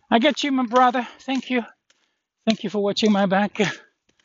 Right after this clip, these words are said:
and for making this trip easy. I mean, well, actually doable.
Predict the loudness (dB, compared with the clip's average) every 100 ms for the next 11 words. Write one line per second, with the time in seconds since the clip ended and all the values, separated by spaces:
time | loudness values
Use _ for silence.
0 | _ _ _ _ _ _ -4 -4 0 2
1 | 4 2 2 2 2 0 -2 0 0 0
2 | -2 0 0 -2 -2 0 2 2 0 0
3 | 2 0 -2 -4 -2 -2 -2 -6